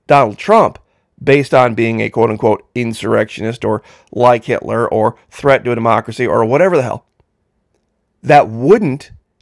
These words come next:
disqualify J D Vance.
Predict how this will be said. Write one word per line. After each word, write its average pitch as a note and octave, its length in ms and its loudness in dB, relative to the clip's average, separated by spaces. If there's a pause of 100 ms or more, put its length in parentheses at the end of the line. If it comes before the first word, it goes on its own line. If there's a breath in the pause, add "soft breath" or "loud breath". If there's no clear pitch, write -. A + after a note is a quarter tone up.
(200)
disqualify D3+ 1040 0 (480)
J C3 320 2
D E3+ 180 0
Vance. D#3+ 560 -2